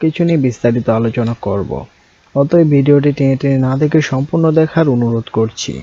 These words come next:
কারণ এই ওষুধটির সঠিক তথ্য সংগ্রহ করা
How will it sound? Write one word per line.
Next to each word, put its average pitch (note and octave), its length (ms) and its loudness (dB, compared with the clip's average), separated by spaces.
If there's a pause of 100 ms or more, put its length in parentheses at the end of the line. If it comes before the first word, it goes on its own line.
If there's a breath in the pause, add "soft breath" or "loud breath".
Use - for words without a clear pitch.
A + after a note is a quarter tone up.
(640)
কারণ D3+ 240 4 (180)
এই D#3 80 6 (120)
ওষুধটির F3 520 0
সঠিক C3+ 260 0 (100)
তথ্য C3 180 0 (180)
সংগ্রহ C3 300 0 (100)
করা D3+ 180 2